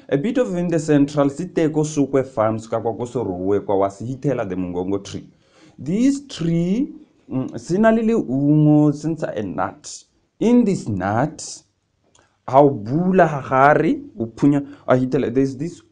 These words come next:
oil, o, o, e, e, ha gare nyana go kgolokwe nyana na. You take and crush that thing. Ke mahura, wa dirisa mo dijo, mo stampa, wa jahela sente,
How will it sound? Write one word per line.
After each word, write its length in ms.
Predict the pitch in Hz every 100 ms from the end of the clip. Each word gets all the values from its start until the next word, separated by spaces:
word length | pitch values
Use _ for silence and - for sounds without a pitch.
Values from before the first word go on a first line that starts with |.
| _
oil, 480 | 127 135 143 156 180 220 - _ _ _ _
o, 100 | -
o, 400 | 143 - 82 87 -
e, 540 | - 107 - - 131
e, 160 | 135 131
ha 300 | 131 139 -
gare 320 | 147 160 -
nyana 340 | 180 160 143 143
go 140 | 135 -
kgolokwe 500 | - 123 127 127 135
nyana 360 | 120 101 98 90
na. 120 | 80 - _ _ _ -
You 260 | 131 135 - _
take 320 | - 180 208 208
and 240 | 185 175
crush 500 | - 170 220 233 -
that 300 | 117 107 -
thing. 300 | 101 101 87 - _ _ _ -
Ke 80 | 214
mahura, 840 | 240 226 175 196 185 190 180 - - -
wa 120 | 165
dirisa 580 | 139 160 170 185 180 165
mo 120 | 147
dijo, 520 | 131 113 131 147 147
mo 100 | 143
stampa, 760 | 135 - 123 135 139 139 139 139
wa 300 | 131 135 135
jahela 400 | 143 147 156 165
sente, 600 | - 180 202 202 156